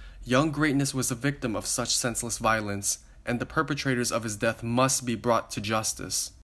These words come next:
Theodore Jones was known as a sweet, kind person to his family who wanted nothing more than to perfect his craft and care for his children.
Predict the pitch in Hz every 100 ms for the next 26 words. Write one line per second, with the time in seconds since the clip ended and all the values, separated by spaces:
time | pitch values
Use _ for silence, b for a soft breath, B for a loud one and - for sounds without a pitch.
0 | - - - 147 160 175 135 - 135 127
1 | 117 113 113 117 117 113 - - 110 -
2 | 123 123 - - - 120 117 - - 110
3 | - 101 - 104 - 113 104 95 95 95
4 | 110 117 117 107 123 147 147 135 143 131
5 | 123 - 120 - - - 104 - 123 104
6 | 107 - 107 - 110 107 101 104 - -
7 | 98 71 -